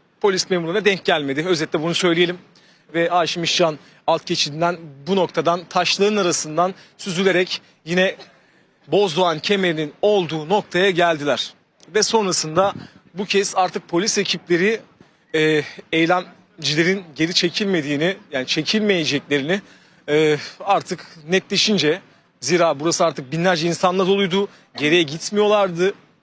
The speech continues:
<coughs> Hala daha gaz kokusunu hissedebiliyoruz, biz de biraz etkilendik. E, artık, e, uyarılar işe yaramayınca,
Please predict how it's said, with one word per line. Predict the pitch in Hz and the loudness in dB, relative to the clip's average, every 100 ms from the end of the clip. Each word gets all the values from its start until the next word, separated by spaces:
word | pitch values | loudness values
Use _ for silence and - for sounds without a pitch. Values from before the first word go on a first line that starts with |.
| - - | -4 -4
<coughs> | 156 - - _ | -6 -10 -20 _
Hala | 175 170 156 | 0 2 0
daha | 160 | 0
gaz | 156 156 | 0 -2
kokusunu | 151 - 165 165 175 _ _ _ | -6 -10 -8 -8 -10 _ _ _
hissedebiliyoruz, | 165 - 165 156 160 160 139 | -8 -2 0 0 0 -2 -6
biz | 139 | -8
de | 151 | -6
biraz | 143 | -6
etkilendik. | 147 - 156 156 175 - - - - - | -6 -2 -2 -2 -6 -8 -12 -20 -16 -4
E, | 143 147 - _ _ _ _ _ _ - - - | -2 -2 -4 _ _ _ _ _ _ -20 -12 -2
artık, | 190 175 190 - 185 | 0 0 -6 -8 -6
e, | 160 147 - _ _ _ _ | -4 -4 -8 _ _ _ _
uyarılar | 190 220 240 233 220 | 0 2 4 2 0
işe | 196 185 | -2 2
yaramayınca, | 202 214 180 147 151 | 2 2 0 0 0